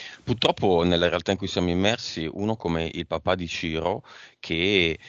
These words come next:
eh, vede le persone morte prima che si diffonda la notizia della persona morta veramente, che ha de-, magari aveva giocato i numeri all'otto perché ha sognato qualcuno che gliel'ha dati, eh, sono dei privilegiati, in realtà sono dei controllati,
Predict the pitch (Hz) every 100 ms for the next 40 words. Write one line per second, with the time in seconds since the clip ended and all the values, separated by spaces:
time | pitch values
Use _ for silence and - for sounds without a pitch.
0 | - - 78 - - 76 80 90 90 92
1 | 90 85 80 87 - - 85 85 85 82
2 | 87 87 - 90 - 85 85 87 87 -
3 | 85 85 - 80 80 - 82 78 78 82
4 | - 76 82 78 76 73 - 82 82 82
5 | 80 - 85 82 85 95 95 82 - 76
6 | - - - - - 85 90 95 90 -
7 | - - 82 85 85 80 82 82 85 87
8 | 85 82 80 82 87 85 82 82 82 82
9 | 82 80 80 85 82 82 78 - 82 80
10 | 82 80 82 80 87 82 82 87 98 95
11 | 87 82 82 120 185 - - - 127 135
12 | 87 98 85 82 80 73 73 67 - 78
13 | 87 98 101 - 104 - 80 - 69 58
14 | -